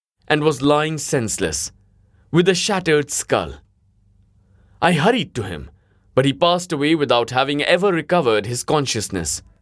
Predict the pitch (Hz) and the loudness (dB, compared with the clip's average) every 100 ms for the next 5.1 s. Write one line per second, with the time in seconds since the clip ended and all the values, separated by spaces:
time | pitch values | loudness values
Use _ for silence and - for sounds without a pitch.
0 | _ _ _ _ _ _ _ - 160 160 | _ _ _ _ _ _ _ -2 0 4
1 | 180 185 92 - 117 110 113 - 151 123 | 4 2 -2 -2 -2 0 -4 0 2 4
2 | 104 101 - _ _ - 151 170 156 151 | 2 -2 -14 _ _ -2 0 2 0 2
3 | 185 208 202 180 165 151 - 190 151 107 | 2 2 0 0 -2 -2 0 0 2 0
4 | 92 104 - 143 139 139 170 123 87 69 | 0 -2 -2 0 0 0 0 0 -2 -4
5 | - | -10